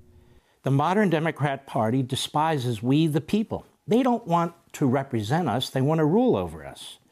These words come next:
And that's exactly what they're trying to do. Look at the candidates that they have nominated this year to the United States Senate. It is the most radical, hate America, anti-prosperity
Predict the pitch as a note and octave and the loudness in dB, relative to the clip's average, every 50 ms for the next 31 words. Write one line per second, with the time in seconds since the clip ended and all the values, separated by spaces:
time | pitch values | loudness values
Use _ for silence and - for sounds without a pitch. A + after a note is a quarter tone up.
0 | _ _ _ _ _ _ _ _ _ _ - F#3+ F#3+ A3 G3+ - - G3 D#3+ - | _ _ _ _ _ _ _ _ _ _ -2 2 2 2 2 2 0 -2 0 0
1 | F3 D#3+ D3+ - - E3 C#3+ E3 E3 D#3+ D#3+ D#3+ - - F#3 F3+ F3 F3 F3 F3 | 0 -2 -2 -2 0 0 2 2 0 0 -2 -6 -4 -2 -2 0 2 2 2 2
2 | G3+ F3 C3 A#2 C#3+ G#3+ A3 D#4+ B3+ - D4+ - - - - F#3+ G#3 G#3 F#3+ C#3 | 2 2 2 2 0 0 0 0 -2 -2 -2 -4 -4 -6 -2 0 0 2 0 0
3 | G2 F#2+ G2 G2+ - - - B2 B2 - E3+ F3 D#3 A2 A2 G#2+ A2 A#2+ C#3+ C#3+ | 0 0 -2 -2 -4 -4 -4 -4 -2 0 0 0 0 0 0 -2 -2 0 0 0
4 | C3+ A2 F2 E2 E2 D#2 D#2+ E2+ D#2 - _ _ _ _ _ _ _ _ _ - | 0 -2 -2 -6 -10 -14 -16 -18 -18 -20 _ _ _ _ _ _ _ _ _ -4
5 | - C#3 C3+ - - A#2+ A2+ A2 G#2+ G#2 - - - B2 A2 A2 B2 B2 A#2+ A#2+ | -2 -2 -2 -2 -4 -2 0 0 0 -2 -4 -6 -6 -4 -2 0 0 0 0 0
6 | A2+ - - - A#2+ A2+ A2 - - - C#3 B2 A2 F#2 - - C3 B2 A#2 A2+ | -2 -4 -2 -2 -2 -2 -2 -4 -4 -2 -2 0 -2 -2 -6 -4 -4 -4 -2 -2
7 | G2+ A#2+ A#2+ B2 A#2+ A#2 A2+ - - - _ _ _ _ _ _ _ _ _ - | 0 0 0 2 2 0 -2 -4 -8 -18 _ _ _ _ _ _ _ _ _ -6
8 | - A#2+ C#3 D3 E3 F#3 G#3+ G#3 - A3 A3+ G#3+ - - _ _ _ _ _ _ | -4 -2 0 0 0 0 -2 -2 0 0 0 0 -2 -6 _ _ _ _ _ _
9 | _ - - - - E3+ G3 G#3+ A3 A3 G#3 F#3 C3+ A2 G#2+ G#2+ G2+ - A#2+ A#2+ | _ -16 -12 -4 0 2 2 4 4 4 2 2 2 0 0 -2 -2 -2 -2 -2
10 | C3+ C#3+ - _ _ _ _ _ _ _ _ _ _ _ - - F#3 G#3 A3 G#3+ | -2 -4 -8 _ _ _ _ _ _ _ _ _ _ _ -6 -2 -2 0 -2 -2
11 | - D#3 F#3 F#3+ F#3 F#3 - E3 E3 D#3+ - - - - B2+ A2 G2+ F#2+ F#2+ A#2 | -2 -2 -2 -2 -2 -4 -2 -2 -2 -2 -2 -6 -6 -4 -2 0 0 0 0 0
12 | A#2 A#2 | -2 -4